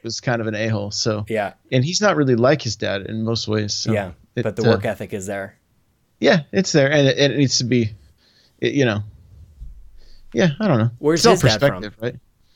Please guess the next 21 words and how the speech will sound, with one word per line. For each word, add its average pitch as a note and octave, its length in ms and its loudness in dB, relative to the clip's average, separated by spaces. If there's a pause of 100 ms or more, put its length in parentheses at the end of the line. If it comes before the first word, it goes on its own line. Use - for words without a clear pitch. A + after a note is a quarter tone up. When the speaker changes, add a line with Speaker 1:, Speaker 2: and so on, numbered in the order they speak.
(520)
Speaker 1:
Uh, B2+ 420 6
well, - 200 -4
my F#3 320 2
dad's G#3 180 4
one D#3 200 2
hundred E3+ 160 -2
percent C3 340 -4
German, A2+ 300 -2
and A2 100 -6
so A#2 180 0
is G2+ 120 -2
his G#2+ 160 -6
dad, G#2+ 260 -8
obviously. G#2 400 -4
Speaker 2:
Yeah. G#2 60 -10
Speaker 1:
You'd A2 100 -4
have G#2+ 100 -2
to G#2 80 -6
Speaker 2:
Oh, G2 280 -6
Speaker 1:
so, F#2 180 -4
Speaker 2:
wow. F2+ 140 -10